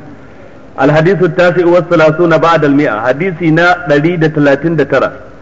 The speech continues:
عن البراء بن عازب رضي الله عنهما قال: خطبنا النبي صلى الله عليه وآله وسلم يوم الأضحى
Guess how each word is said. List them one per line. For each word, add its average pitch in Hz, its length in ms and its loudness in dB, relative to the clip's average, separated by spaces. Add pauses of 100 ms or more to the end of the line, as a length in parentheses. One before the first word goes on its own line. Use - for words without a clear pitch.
(320)
عن 160 280 0
البراء 160 560 2
بن 165 160 0
عازب 156 440 0 (200)
رضي 156 260 2
الله 147 360 2
عنهما 165 460 0 (480)
قال: 165 280 2
خطبنا 160 540 2
النبي 160 560 0
صلى 165 200 0
الله 151 320 4 (140)
عليه 156 360 0
وآله 147 580 0
وسلم 156 540 0
يوم 156 360 2
الأضحى 139 720 -2